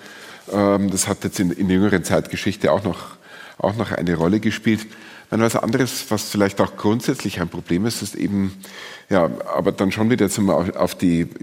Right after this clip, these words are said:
ich verweise jetzt doch eher auf die einfachen Leute und ihre Sehnsüchte, aber es gibt natürlich auch diese Eliten, äh, die wirklich undemokratische Einstellungen an den Tag legen. Also das muss man auch sagen.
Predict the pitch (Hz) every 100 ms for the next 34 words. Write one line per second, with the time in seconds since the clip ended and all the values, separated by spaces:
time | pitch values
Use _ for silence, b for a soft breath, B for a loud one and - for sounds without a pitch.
0 | 62 - - 76 82 92 - 92 92 85
1 | 80 - 82 73 - 92 95 87 85 98
2 | - 87 87 87 101 117 107 101 98 98
3 | - - - - - 120 117 107 90 -
4 | 92 95 - 92 107 - 139 B B B
5 | B - 85 95 95 104 107 113 - 107
6 | 113 107 92 - 87 107 107 101 143 92
7 | 73 73 71 71 78 73 - 71 76 -
8 | 87 85 120 - 92 101 - 87 90